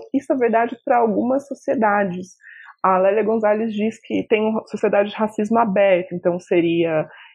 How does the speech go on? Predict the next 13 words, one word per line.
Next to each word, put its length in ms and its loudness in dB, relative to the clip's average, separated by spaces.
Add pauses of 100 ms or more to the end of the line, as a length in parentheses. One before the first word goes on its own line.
Inglaterra, 1000 2
depois 300 -2
Estados 320 -2
Unidos 540 -2
e 80 2
África 360 -2
do 140 -4
Sul, 640 -2
também 280 2
os 120 -4
holandeses, 760 0
por 140 -6
exemplo, 500 -4